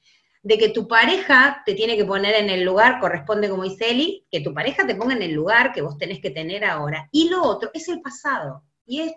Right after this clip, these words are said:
yo las escuché a ustedes ayer, que me dije que me hice una, eh, una panzadita de sus podcasts de los últimos meses, y escuchaba también que hablaban del presente, del pasado. Yo creo que esto está en el pasado. O sea, no quiere decir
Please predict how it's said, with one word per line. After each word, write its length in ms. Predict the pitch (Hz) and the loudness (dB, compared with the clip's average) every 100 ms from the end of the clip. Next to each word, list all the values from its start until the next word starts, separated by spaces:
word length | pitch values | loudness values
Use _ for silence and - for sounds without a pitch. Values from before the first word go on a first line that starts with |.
| _ | _
yo 120 | 277 | 0
las 180 | 311 302 | 2 0
escuché 320 | - 269 254 | -4 -8 -4
a 40 | 294 | -6
ustedes 360 | - 285 277 | -2 -2 -2
ayer, 320 | 254 - 285 | -6 -2 -4
que 100 | 285 | -4
me 180 | 196 190 | -8 -6
dije 320 | 196 214 233 180 | -6 -4 -6 -6
que 80 | |
me 100 | 180 | -6
hice 140 | 208 214 | -6 -6
una, 440 | 185 156 147 147 _ _ _ _ _ | -6 -4 -6 -12 _ _ _ _ _
eh, 280 | 170 165 165 | -8 -8 -6
una 260 | 190 202 | -2 -2
panzadita 560 | 196 175 156 180 208 208 | 0 -4 -2 -2 -2 -4
de 60 | 185 | -6
sus 160 | - | -8
podcasts 500 | - 277 220 - 220 | -2 -2 -2 -2 -2
de 100 | 180 | -2
los 120 | 170 | -4
últimos 420 | 180 202 240 247 277 | -4 -4 0 0 2
meses, 260 | 254 269 - - - - - | 0 -4 -10 -20 -18 -16 2
y 80 | 214 | 2
escuchaba 580 | 214 220 214 294 311 | 2 -6 4 8 8
también 300 | 302 226 233 | 6 0 0
que 80 | 247 | 4
hablaban 400 | 226 214 220 220 | 4 6 6 6
del 180 | 202 196 | 4 2
presente, 840 | 190 196 196 254 240 233 214 202 | 2 0 0 2 4 4 2 2
del 180 | 185 180 | 0 0
pasado. 320 | 190 196 - - | -2 -4 -6 -10
Yo 80 | |
creo 160 | 349 392 | -8 -8
que 60 | 320 | -8
esto 160 | - | -8
está 160 | 403 339 | -6 -2
en 80 | 381 | -2
el 120 | 392 | -2
pasado. 760 | - - - 359 180 160 151 - | -6 -6 2 2 2 -4 -10 -6
O 40 | |
sea, 160 | - 285 | 0 2
no 160 | 381 | 0
quiere 380 | - 359 466 415 | 0 4 6 4
decir 680 | 214 196 - 277 220 185 196 | 0 -4 0 2 2 0 -4